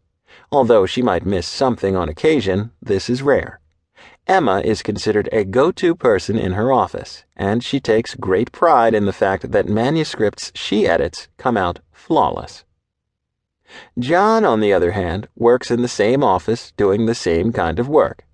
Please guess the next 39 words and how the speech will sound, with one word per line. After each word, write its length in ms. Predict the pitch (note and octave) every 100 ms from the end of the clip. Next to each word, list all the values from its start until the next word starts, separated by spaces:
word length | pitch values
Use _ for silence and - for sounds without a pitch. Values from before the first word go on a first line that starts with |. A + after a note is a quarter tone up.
| - - - -
but 360 | E3 C#3 -
can 340 | - E3 G3 G3
become 400 | C3 A#2 G#2 F#2+
so 300 | - E3+ A3
consumed 600 | A#3 A3+ - F3 G#2+ F#2+
with 140 | F#2
finding 500 | - G2+ B2 C#3 D#3
errors 500 | D3 G#2 C2+ A2 - _
that 140 | G#2 A2
he 80 |
spends 480 | B2+ - A2 G2 -
too 280 | - - A#3
much 300 | G3+ G#2 -
time 320 | G#2+ F2+ G2+ -
reviewing 560 | A2+ A2+ A#2+ D#3+ F#2+ F#2+
each 220 | G#2+ -
manuscript. 760 | D3 D3 G#2+ - E2 C#2 - _ _ _ _ _ _ _ _
He 140 | G#3+
begins 480 | G3+ B2 G2 A2 A2+
missing 340 | G2+ - C#3
deadlines, 640 | D3 F3+ C3 G2 - - - _ - -
thinking 380 | - G3 F#3+ E3+
about 280 | A2 A2 - -
how 160 | B2 -
terrible 580 | - F3 G3 E3 F#2 E2+
it 120 | F2
would 160 | F2+ D#2+
be 160 | F2+
if 120 | F2
a 60 | F2+
mistake 540 | F2+ - - D#3+ E2+
slipped 360 | - A2+ G#2 -
by 280 | D3+ D#3 A2+
him. 200 | F2+ - _ _ _ - -
What 200 | A3 G#3
would 140 | G2+ F#2
his 140 | F#2+
boss 320 | - F3+ G#3
say? 380 | - - - -